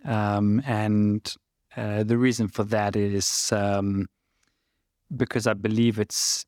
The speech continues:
it's got the broadest reach currently at this point. Um,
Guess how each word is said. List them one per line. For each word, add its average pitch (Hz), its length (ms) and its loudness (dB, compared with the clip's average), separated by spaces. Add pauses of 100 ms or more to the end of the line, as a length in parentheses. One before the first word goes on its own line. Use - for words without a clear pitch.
it's - 360 -2
got 110 240 -2
the 104 80 -2
broadest 107 540 0
reach 101 580 0
currently 127 640 0
at 120 140 -4
this - 180 -2
point. 131 640 -2
Um, 98 640 0